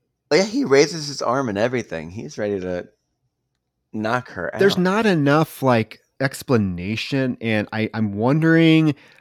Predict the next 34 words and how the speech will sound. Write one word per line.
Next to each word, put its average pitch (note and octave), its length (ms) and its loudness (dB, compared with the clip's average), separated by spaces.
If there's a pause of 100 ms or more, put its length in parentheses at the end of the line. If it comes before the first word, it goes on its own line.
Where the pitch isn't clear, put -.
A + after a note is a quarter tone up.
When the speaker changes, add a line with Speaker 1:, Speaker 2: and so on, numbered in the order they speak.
(400)
Speaker 2:
if - 360 -2 (600)
they A#2 320 2
were G#2+ 340 2 (680)
trying C3 400 6
to, C3 140 8
like, A2 280 2
paint - 280 -2
him A#2 180 4
as B2+ 140 2
maybe B2 340 2
being C3 480 0
a A2+ 80 -2
sus-, - 320 -6
a A2+ 60 -4
suspect, - 600 -6
like, G2+ 180 -8
he, - 140 -14
maybe G#2 260 -2
he's B2 340 -2
the D3 120 -2
killer? C#3 340 -4 (180)
Speaker 1:
It A#3+ 160 8
felt D#3 320 4
like F3+ 240 2
that, F#3 420 0
and E3 100 2
I F3 100 2
know G3 160 2
that A3 200 0
later C3 760 2
on A2+ 640 -2 (100)
it's A#2 260 -4
mentioned A2+ 600 -2
that G#2 440 -2